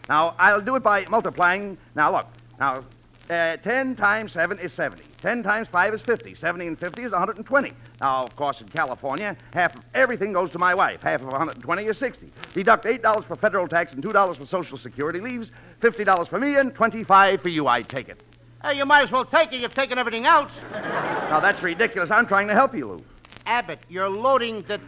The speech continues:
Speaker 2: tiddlies again.
Speaker 1: Oh, come, come, Costello. There are the figures right in front of you. You, and remember, figures don't lie.
Speaker 2: No, but sometimes liars figure.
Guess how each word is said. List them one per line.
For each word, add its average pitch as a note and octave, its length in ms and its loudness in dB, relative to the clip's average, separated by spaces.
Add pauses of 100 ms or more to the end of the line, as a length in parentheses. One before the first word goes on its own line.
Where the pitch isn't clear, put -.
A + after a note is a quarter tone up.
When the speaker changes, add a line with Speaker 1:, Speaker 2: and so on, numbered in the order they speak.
Speaker 2:
tiddlies A3+ 440 -6
again. E3 400 -4
Speaker 1:
Oh, F#3 240 -2
come, F3 380 0
come, F#3 280 2
Costello. F#3 560 2 (440)
There G3 220 4
are C4 140 6
the C4 100 4
figures G3+ 280 -4
right G3+ 140 2
in - 60 -8
front D3+ 200 0
of B2 80 -6
you. D#3+ 160 -4
You, G#3 260 -8
and F#3+ 140 -4
remember, B3 360 2
figures G#3 300 -2
don't G#3+ 180 0
lie. C3 300 0 (180)
Speaker 2:
No, A#3 220 0
but E3 120 -8
sometimes A3+ 460 -4
liars A3+ 300 0
figure. G#3 340 -12